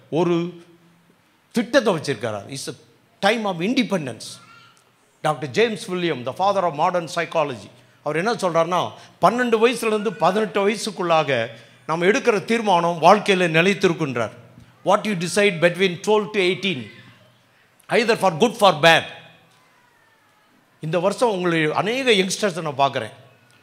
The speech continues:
ஒருவேளை நம்முடைய Indian mentality, வெள்ளைக்காரன் இருபது வயசுல கல்யாணம் கட்டுருவான், நான் முப்பத்தோரு வயசுல தான் கல்யாணம் கட்டினேன். ஏன்னா maturity. சும்மா எடுத்த உடனே என்ன நாலு வயசு பிள்ளை எனக்கு எப்போ கல்யாணம்னு கேட்குது. காலம் மாறிடுச்சு.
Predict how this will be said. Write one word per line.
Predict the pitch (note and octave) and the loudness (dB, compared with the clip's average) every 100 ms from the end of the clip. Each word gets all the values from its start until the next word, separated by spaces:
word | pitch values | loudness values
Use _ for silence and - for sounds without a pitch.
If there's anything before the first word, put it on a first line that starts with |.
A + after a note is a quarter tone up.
| _ | _
ஒருவேளை | F#3+ G#3+ | 0 2
நம்முடைய | A3 G3+ F#3 G3+ | 0 -2 -2 -2
Indian | A#3+ B3 G#3 | 0 0 0
mentality, | G3+ F#3+ F3+ D3 A#2+ - - _ _ _ _ _ - | 2 2 2 -2 -8 -14 -20 _ _ _ _ _ -2
வெள்ளைக்காரன் | G#3+ G#3 G#3 G#3 | 0 0 0 0
இருபது | F#3+ G3+ G#3 | 0 0 0
வயசுல | G3 G#3+ E3 | 0 0 0
கல்யாணம் | E3 E3+ D#3 | 0 -2 -4
கட்டுருவான், | A#2+ A2+ G2+ - _ _ _ _ _ _ _ _ _ - | -6 -10 -12 -18 _ _ _ _ _ _ _ _ _ -2
நான் | F3 A3 | 0 0
முப்பத்தோரு | D#3+ A#3 A3+ G#3+ G3+ | 0 0 4 4 2
வயசுல | F#3 | 0
தான் | G3+ F#3+ | -2 0
கல்யாணம் | E3 E3 C#3 | 0 0 -2
கட்டினேன். | A2 G#2 - - _ _ F3+ | -6 -14 -18 -20 _ _ -6
ஏன்னா | F#3+ G3 | -4 -4
maturity. | G3+ A#3 G3+ B2+ G#2+ - - _ _ _ _ _ - - - - | -2 -2 -4 -6 -12 -18 -20 _ _ _ _ _ -20 -20 -20 -16
சும்மா | - G#3+ | -8 -4
எடுத்த | G3 G3 F#3 | -2 -4 -4
உடனே | G#3+ | -4
என்ன | G#3 F#3 | -4 -2
நாலு | E3 G#3 | -2 -2
வயசு | G3 D#3+ | -4 -6
பிள்ளை | F3+ G3+ F#3 | -8 -8 -4
எனக்கு | E3+ | -4
எப்போ | F3+ E3 | -2 -2
கல்யாணம்னு | D#3+ D#3 D3+ C#3 | -2 -4 -4 -6
கேட்குது. | A#2 A2 G2+ - _ _ _ _ - - | -8 -10 -16 -20 _ _ _ _ -18 -6
காலம் | D#3+ G#3+ F3+ | -4 -2 0
மாறிடுச்சு. | F3 F#3 D#3 - | 0 0 -4 -8